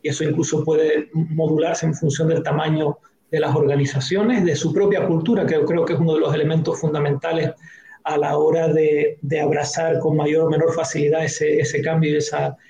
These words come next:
esa evolución, ¿no? Yo creo que en ese proceso de transformación barra evolución hay varias fases en donde las organizaciones las tienen que tener muy claras. La primera es, evidentemente,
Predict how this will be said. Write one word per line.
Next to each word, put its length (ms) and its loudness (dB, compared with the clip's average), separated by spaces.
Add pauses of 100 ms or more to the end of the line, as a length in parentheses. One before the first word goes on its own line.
(260)
esa 260 -2
evolución, 680 0
¿no? 100 2
Yo 140 2
creo 200 4
que 120 2
en 80 2
ese 280 0
proceso 560 0
de 100 2
transformación 1080 0 (420)
barra 880 -2
evolución 1000 -2 (520)
hay 340 0
varias 520 2
fases 480 -2
en 180 0
donde 240 2
las 140 0
organizaciones 720 0 (220)
las 140 -4
tienen 180 0
que 80 -2
tener 220 0
muy 200 2
claras. 300 -2
La 100 0
primera 420 0
es, 120 2
evidentemente, 880 0